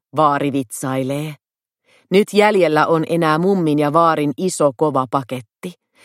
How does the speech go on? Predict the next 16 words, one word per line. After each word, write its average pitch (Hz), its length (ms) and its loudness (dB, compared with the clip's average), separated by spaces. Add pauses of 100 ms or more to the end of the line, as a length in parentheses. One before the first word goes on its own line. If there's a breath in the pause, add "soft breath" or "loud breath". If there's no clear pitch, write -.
(220 soft breath)
Elina 175 360 2
repii 151 420 -2
paperit 143 460 -2 (100)
pois. 143 460 -6 (720 soft breath)
Paketista 190 580 0
paljastuu 160 600 0
sinivihreä 143 760 -2
ruudullinen 151 720 -2
turvaliivi. 165 800 -2 (920)
"Kuoret!", 302 800 2 (280)
Elina 185 360 2
kiljaisee 165 680 2
innoissaan. 143 840 -4 (560)
"Kuoret!", 233 800 0 (400)
aikuiset 147 600 0
nauravat. 135 540 -2